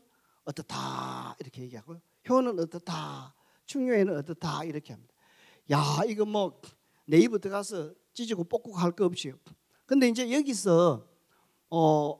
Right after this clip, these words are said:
유로를 쓰면서 더, 더 비싼 거 쓰시는 분은요. "아, 효도가 좀 부족한 것 같아." 이렇게 하면 또 효도에 관해서도 합니다.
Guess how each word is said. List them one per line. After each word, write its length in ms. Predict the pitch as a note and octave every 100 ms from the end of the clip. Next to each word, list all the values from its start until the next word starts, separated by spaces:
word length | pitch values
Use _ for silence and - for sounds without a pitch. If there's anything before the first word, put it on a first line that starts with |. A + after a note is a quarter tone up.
| _
유로를 480 | F3 F3+ A3+ C#4 B3+
쓰면서 640 | G#3+ C4 B3+ A#3+ G#3+ G3
더, 380 | - F#3+ G3 F3 - _ _ _
더 140 | F#3+ G#3
비싼 440 | - D4 E4 A#3
거 100 | G#3
쓰시는 400 | F3+ G3+ G#3+ F3
분은요. 500 | D#3+ D3+ D3 D#3 A#2+ _ _ _ _ - - - _
"아, 280 | F3 F3+ E3 - _ _ _ _ _ _ _ _ _ -
효도가 540 | - D4+ D#4 D4+ B3+ G#3+
좀 220 | A#3 G#3+
부족한 500 | - C#4 D4+ - A#3
것 100 | G#3+
같아." 440 | G3+ F3 F3+ D3+ -
이렇게 320 | A#3+ B3+ A3
하면 220 | A3+ E3 D#3
또 240 | - F4+
효도에 460 | D4+ D#4+ F#4 F4+ A#3+
관해서도 380 | E3+ D#3 C#3+ -
합니다. 200 | A#2+